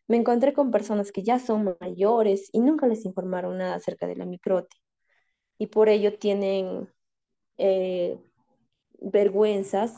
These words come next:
como se podría decir, ¿no? Eh, se, se la tapan, ya son mayores y, mm, se, se tapan y no, no son abiertos a, a decir, "Sí, tengo microtia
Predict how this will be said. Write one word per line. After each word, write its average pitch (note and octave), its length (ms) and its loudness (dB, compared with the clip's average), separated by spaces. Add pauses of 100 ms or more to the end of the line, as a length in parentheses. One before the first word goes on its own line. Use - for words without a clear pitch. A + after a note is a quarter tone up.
(160)
como F#3+ 200 -4
se F#3 120 -2
podría F#3+ 280 -4
decir, F#3+ 320 -10
¿no? F#3 240 -6 (520)
Eh, F#3 380 0
se, F3+ 420 0
se G3+ 180 0
la G3 120 0
tapan, F#3+ 500 -2
ya A#3+ 100 0
son D#4+ 200 0
mayores A3+ 640 0
y, F3 320 -12 (640)
mm, G#3 500 -2
se, F#3+ 680 2 (320)
se G#3 100 -4
tapan G#3 920 0 (800)
y A3+ 220 2
no, C4+ 320 4
no C4 440 2
son C4+ 220 -2
abiertos A3+ 680 0
a, F#3 480 -4 (500)
a F#3+ 200 -4
decir, G#3 420 0 (260)
"Sí, A3 420 -4
tengo G#3 560 -4
microtia G3+ 760 -4